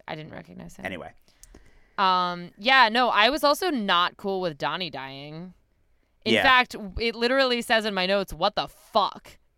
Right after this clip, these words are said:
Speaker 1: in all
Speaker 2: Which
Speaker 1: caps.
Speaker 2: is the intended reaction,
Speaker 1: I
Speaker 2: yeah.
Speaker 1: know, but I don't, like, like, <sighs> seriously, does that just happen because that's the intended reaction, though? Like, what other point does that serve?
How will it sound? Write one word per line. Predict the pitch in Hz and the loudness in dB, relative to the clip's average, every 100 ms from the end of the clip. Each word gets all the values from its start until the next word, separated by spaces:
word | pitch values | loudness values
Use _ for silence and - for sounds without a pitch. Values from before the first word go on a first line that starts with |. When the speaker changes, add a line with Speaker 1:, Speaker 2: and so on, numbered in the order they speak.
| 196 | -8
Speaker 1:
in | 185 | -4
all | 170 156 | -2 0
Speaker 2:
Which | 139 | 0
Speaker 1:
caps. | 131 | 0
Speaker 2:
is | 147 - | -4 0
the | 151 | 0
intended | 147 175 139 135 127 | 2 2 2 2 0
reaction, | 127 117 101 - 90 92 | 0 2 2 -2 -8 0
Speaker 1:
I | 349 | 0
Speaker 2:
yeah. | 359 | 2
Speaker 1:
know, | 415 403 | 2 2
but | 262 285 | 2 2
I | 285 302 | 4 2
don't, | 254 320 330 339 - | 0 4 4 4 -4
like, | 285 302 294 - - _ _ _ _ _ _ _ _ _ _ _ | 0 0 0 -8 -20 _ _ _ _ _ _ _ _ _ _ _
like, | 269 285 269 - _ _ _ _ _ _ _ _ _ _ | -2 -2 -2 -8 _ _ _ _ _ _ _ _ _ _
<sighs> | - - - - - _ _ _ _ _ _ | 6 8 6 -2 -16 _ _ _ _ _ _
seriously, | - 330 349 370 381 | -6 -2 0 0 -2
does | 349 285 | -2 0
that | 294 | 0
just | 302 285 | 0 -4
happen | 226 226 262 | -2 0 -2
because | 247 254 208 | -4 -6 -2
that's | 202 - | -2 -2
the | 226 | -6
intended | 220 214 202 | -6 -6 -6
reaction, | 190 165 160 - 254 | -2 0 0 -2 -6
though? | 262 277 | -4 -4
Like, | 254 | -6
what | 214 196 254 | -8 2 4
other | - 247 233 | 4 0 -4
point | 226 220 196 | -6 -8 -10
does | 170 | -8
that | 160 - | -8 -8
serve? | - 50 | -14 -16